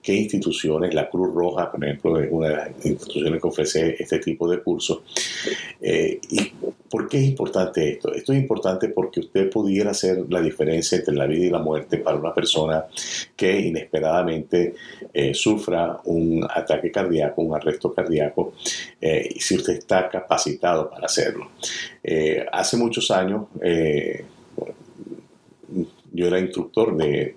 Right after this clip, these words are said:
de reanimación cardiopulmonar para, para algunas compañías. Fui para, ah, un programa de Medifirst Aid de una organización llamada padi.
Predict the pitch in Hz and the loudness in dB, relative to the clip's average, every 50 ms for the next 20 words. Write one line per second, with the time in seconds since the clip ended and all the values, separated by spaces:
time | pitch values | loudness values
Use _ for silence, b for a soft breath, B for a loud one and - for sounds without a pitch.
0 | - - 76 76 76 73 71 69 - - - - - 82 82 80 78 78 76 - | -8 -6 -2 0 2 4 2 2 2 -2 -4 -4 -2 -2 0 2 2 0 0 0
1 | 92 80 85 90 90 92 90 - 107 107 107 101 92 82 80 - - 82 80 73 | -2 0 0 2 2 2 0 0 -2 -2 0 2 2 0 2 2 2 0 0 -2
2 | - - - 71 69 69 69 71 80 80 82 - - 90 - 90 87 82 80 80 | -4 -2 0 0 0 0 0 0 0 0 0 -2 -4 -2 0 0 2 2 2 2
3 | 82 82 - - 78 73 - - B B B B B B B B B B _ - | 2 0 0 0 0 0 0 -2 B B B B B B B B B B _ 0
4 | 82 80 78 76 76 73 73 76 80 - - 78 73 71 - - - 90 90 87 | 0 2 2 2 2 2 2 0 0 0 0 0 0 0 -2 -4 -4 -4 -4 0
5 | - 90 82 82 80 85 82 78 76 76 78 82 87 - - 90 82 - - 90 | 2 2 2 2 2 2 2 2 2 2 2 2 2 2 2 0 0 0 0 2
6 | 78 80 82 85 87 80 76 76 76 78 80 78 76 - 76 76 - 78 76 80 | 2 2 2 2 2 0 0 0 0 0 0 -2 -2 -2 -2 -2 0 -2 0 0
7 | 78 73 73 73 73 - - 92 92 90 87 87 85 85 | 0 0 2 0 0 0 2 2 2 2 2 0 -2 -4